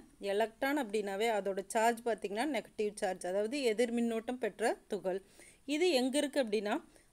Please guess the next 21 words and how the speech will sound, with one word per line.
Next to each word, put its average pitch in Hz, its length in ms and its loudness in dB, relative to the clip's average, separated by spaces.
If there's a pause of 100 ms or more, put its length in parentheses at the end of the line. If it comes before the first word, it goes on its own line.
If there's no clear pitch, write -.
(120)
அணுக்கருன்னு 294 600 4
சொன்னோம் 247 280 2
இல்லையா, 220 240 4 (240)
அணுக்கருக்குள்ள 269 760 2 (180)
புரோட்டானும் 220 580 0
நியூட்ரானும் 214 460 0
இருக்கும். 220 300 -2
அப்ப 233 120 -8 (160)
எலக்ட்ரான் 240 480 0
எங்க 220 200 0
இருக்குன்னா, 226 280 -2 (220)
அணுக்கருவை 214 480 2 (100)
சுற்றி 247 260 -4 (300)
ஒரு 196 120 0 (100)
குறிப்பிட்ட 240 520 -2 (260)
வட்டப்பாதையில 202 720 0 (100)
சுற்றி 226 320 -4
வருது. 160 220 -6 (640)
புரோட்டான் 339 580 4
மற்றும் 226 360 0
நியூட்ரானின் 233 600 2